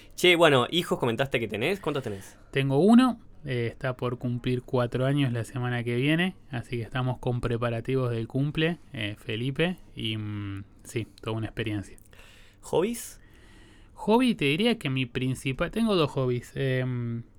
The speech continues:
Speaker 2: me parecen clave tener hobbies. Eh, te diría que el primero, eh, es, eh, más mundano: es el fútbol, eh, jugar al fútbol, bueno, ya lo hablamos recién, después tengo mi equipo eh, de fútbol once que hace veinte años que jugamos.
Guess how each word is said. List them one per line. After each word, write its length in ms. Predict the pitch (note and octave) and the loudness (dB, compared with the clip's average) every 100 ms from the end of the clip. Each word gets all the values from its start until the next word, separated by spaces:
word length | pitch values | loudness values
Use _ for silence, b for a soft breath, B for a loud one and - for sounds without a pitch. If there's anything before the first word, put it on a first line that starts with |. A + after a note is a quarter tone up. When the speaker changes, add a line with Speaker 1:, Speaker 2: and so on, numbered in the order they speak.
| - | -8
Speaker 2:
me 160 | C3+ | -4
parecen 320 | B2 D3+ D#3+ D3 | -2 -2 0 0
clave 260 | D#3 D#3 | 2 2
tener 240 | C3 C3 C3 | 2 0 2
hobbies. 380 | E3 F#3+ G3+ - B B B B2+ - | 2 2 0 -6 B B B -10 -4
Eh, 640 | B2+ B2 A#2+ A#2+ A#2 B2+ | -2 0 -2 -4 -6 -2
te 100 | C3+ | 4
diría 200 | D#3+ G#3+ | 6 6
que 80 | F3+ | 4
el 140 | D3+ | 0
primero, 560 | C3+ C3+ D3+ F#3 A3+ A3 - | 2 2 2 4 4 2 -4
eh, 840 | B2+ B2+ A#2 A#2 A2+ A2 A2 A#2 - | -2 0 0 -2 -2 -2 -4 -6 -6
es, 320 | C3 B2 - | -2 -4 -6
eh, 280 | A#2 A2 G#2+ | -6 -6 -6
más 200 | A#2 - | -6 -4
mundano: 540 | B2 A#2+ C3+ D#3 F3+ D3+ | -4 0 2 2 0 -4
es 180 | A#2 | -6
el 60 | A2+ | -6
fútbol, 360 | - C#3+ F3 G3+ - - - | -2 0 0 -4 -12 -14 -6
eh, 340 | A#2 A2 G#2+ | -4 -4 -8
jugar 280 | - G#2+ G#2 | -10 -8 -6
al 80 | G#2 | -4
fútbol, 300 | - D3 C#3 | 0 2 2
bueno, 180 | A#2+ A2 | 0 -2
ya 240 | - A#2+ | -4 -4
lo 80 | A2+ | -2
hablamos 320 | A#2 B2 A#2 | 0 0 -2
recién, 480 | G#2+ - C#3 D3+ C#3 | -4 0 2 2 2
después 260 | A2 A#2 G#2 | -2 -4 -4
tengo 220 | B2+ A2+ | -4 -4
mi 120 | A2 | -4
equipo 480 | G#2+ A#2+ A#2 A2+ G#2+ - B B B B B | -6 -6 -4 -2 -4 -6 B B B B B
eh, 400 | - A2 G#2+ G#2 G#2+ | -4 -2 -2 -6 -6
de 80 | G2+ | -6
fútbol 300 | B2 A2+ A2+ | -2 -2 0
once 320 | B2 - A2 | -2 -2 -4
que 100 | G#2+ | -4
hace 360 | G2+ - G2+ G2+ | -6 -6 -6 -4
veinte 360 | A2+ A#2+ A2+ | -4 -4 -2
años 160 | A#2 A2 | -2 -4
que 120 | - | -4
jugamos. 640 | G#2+ A#2 A#2 C3 C#3+ D#3+ | -6 -4 -2 0 0 -2